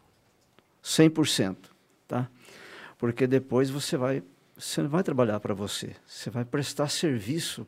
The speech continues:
para os seus semelhantes, tá? Então, você tem que prestar um bom serviço.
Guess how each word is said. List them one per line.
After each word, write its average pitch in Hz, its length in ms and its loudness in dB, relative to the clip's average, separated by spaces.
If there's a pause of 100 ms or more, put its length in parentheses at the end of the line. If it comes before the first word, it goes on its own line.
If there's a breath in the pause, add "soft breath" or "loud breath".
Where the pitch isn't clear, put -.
para 147 380 0 (1300 soft breath)
os - 140 -8
seus 151 220 0
semelhantes, 160 960 0
tá? 120 200 -4 (840 loud breath)
Então, 127 320 -4
você 143 200 -2
tem 143 180 -4
que - 80 -12
prestar 131 360 -6
um 127 100 -4
bom 127 200 -4
serviço. 101 680 -8